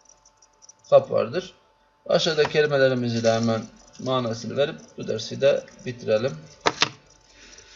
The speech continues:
Kelimelerimiz iyadetu tabib, tabib, iyadetu tabib, doktor muayenesi, eddarcu, çekmece,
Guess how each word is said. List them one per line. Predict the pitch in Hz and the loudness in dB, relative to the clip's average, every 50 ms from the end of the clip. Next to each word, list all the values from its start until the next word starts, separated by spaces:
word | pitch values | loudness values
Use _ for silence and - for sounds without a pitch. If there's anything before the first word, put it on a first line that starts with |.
| - - - | -18 -18 -12
Kelimelerimiz | - 131 127 127 127 120 117 117 113 113 117 120 131 151 160 - - - - - - - - - - - _ - 131 | -8 -6 -4 -4 -2 0 2 4 4 4 2 2 -2 -2 -4 -4 -6 -6 -6 -6 -8 -12 -16 -20 -20 -20 _ -6 -2
iyadetu | 135 135 139 143 143 135 131 123 117 120 120 110 117 - | 2 4 6 8 8 8 6 2 0 -2 -4 -6 -4 -4
tabib, | - 113 110 110 120 135 143 151 165 160 - - - - _ - - _ - - - - | -4 -4 -4 -4 -4 -4 -4 -6 -8 -10 -14 -18 -20 -20 _ -20 -20 _ -20 -20 -8 -2
tabib, | - 135 120 123 139 160 - - - - | 0 0 0 0 -2 -4 -6 -10 -10 -6
iyadetu | 131 135 135 127 113 113 113 110 | 0 2 2 2 0 -2 -10 -8
tabib, | - - 123 135 151 - - - - - - | -6 -6 -6 -6 -8 -10 -12 -18 -16 -12 -10
doktor | 120 117 - 135 | -10 -8 -6 -4
muayenesi, | 127 120 113 110 110 110 107 104 104 - - - - - - - | -4 -2 -2 -2 -2 -2 -4 -6 -8 -8 -10 -10 -12 -12 -10 -8
eddarcu, | 123 123 120 117 131 123 113 110 107 123 143 147 | -8 -6 0 2 2 2 2 0 -4 -8 -10 -8
çekmece, | - - 127 113 123 120 110 107 107 117 135 160 | -8 -8 -8 -8 -6 -6 -6 -6 -6 -6 -8 -8